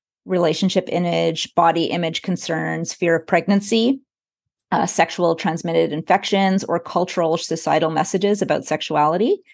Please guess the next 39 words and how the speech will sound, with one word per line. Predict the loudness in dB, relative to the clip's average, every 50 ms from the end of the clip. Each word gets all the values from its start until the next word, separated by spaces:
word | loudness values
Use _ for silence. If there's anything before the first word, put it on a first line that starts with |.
| _ _ _ _ _ _ _ _ _ _ _ _ _ _ 0
And | 2 4 4 4 2 0 -6 _
what's | 0 0 0 2 0
in-, | 0 0
really | 2 2 4 4 2 2 2
important | 0 -2 0 -2 -2 -2 -2
to | -4 -2
know | 0 2 2 2
is | 2 2
that | 0 -2 -2
the | -2 -2 0
S | 0 0 2 0
I | 2 2 4
S | 4 4 4 2 0
can | -4 -4 -4 -4 -2
be | -2 -4 -2
more | -2 0 2 2 2
sensitive | 2 2 0 0 0 0 0 0 0 0 0 0
in | -2 -4
some | -6 -4 -4 -4 -4
individuals. | -4 -6 -4 -4 -4 -4 -4 -4 -6 -6 -6 -8 -8 -8 -8
So | -4 0 2 2 2 2 0 -2 -4 -14 -20 -20 -10 _
what | -2 -2 0 4
that | 4 4 4 2 0
means | 0 2 2 2 2 0 0 0
is | -2 -2 0 0
that | -2 -2 -4 _ _ -2
it | -2 0 0 2
might | 0 0 0 0
be | -2 -2
for | -2 -2 -2
those | 2 2 4 4 4 2 0
people, | -4 -6 -6 -4 -2 0 2 2 4 2 2 0 -4 -10 _ _ _ _ -6
they | -2 -2 0
might | 2 2 0 0 -2 -2
have | 0 2 2 2 2 0
more | 0 -2 0 2 0 0
sexual | 0 0 0 0 0 2 0 0 0
inhibition | 0 -2 0 2 2 2 2 2 0 0 0 -2 -4
because | -6 -6 -2 0 2 2 2 0